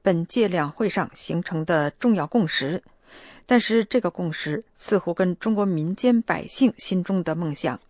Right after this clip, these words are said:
相差太远。中国社会目前贫富两极分化的鸿沟越来越宽，衡量一个国家贫富差距的基尼系数已经连续十年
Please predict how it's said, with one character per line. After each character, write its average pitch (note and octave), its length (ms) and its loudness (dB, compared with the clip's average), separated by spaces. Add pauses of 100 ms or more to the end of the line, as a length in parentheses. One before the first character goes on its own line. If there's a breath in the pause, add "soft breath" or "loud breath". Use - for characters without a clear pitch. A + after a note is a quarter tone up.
相 - 240 -6
差 E3+ 120 -8
太 - 200 -6
远。 D#3 240 -6 (1120 soft breath)
中 A#3+ 140 2
国 A#3+ 100 6
社 A#3 180 0
会 G#3 240 2
目 F#3+ 160 0
前 E3+ 320 -4
贫 F3 320 -6
富 F#3 300 -2
两 D#3 380 -4
极 E3 340 -10
分 A3 240 -2
化 G#3 200 -2
的 C#3 100 -4
鸿 D3 260 -10
沟 G3+ 280 2
越 F#3 120 -6
来 C#3+ 120 -8
越 E3 120 -4
宽， G3 280 -2 (420 loud breath)
衡 - 180 -2
量 G3+ 160 2
一 G3+ 120 -2
个 G3+ 120 0
国 F3 180 0
家 F#3+ 300 0
贫 F#3 240 -4
富 F#3 100 -6
差 A#3 260 -4
距 G#3+ 160 -4
的 E3 140 0
基 A3+ 160 -2
尼 A3 140 4
系 A3 180 -2
数 G3 240 0
已 G3 140 -2
经 F3+ 180 -2
连 E3 220 -2
续 F#3 200 -2
十 E3 380 0
年 E3 280 6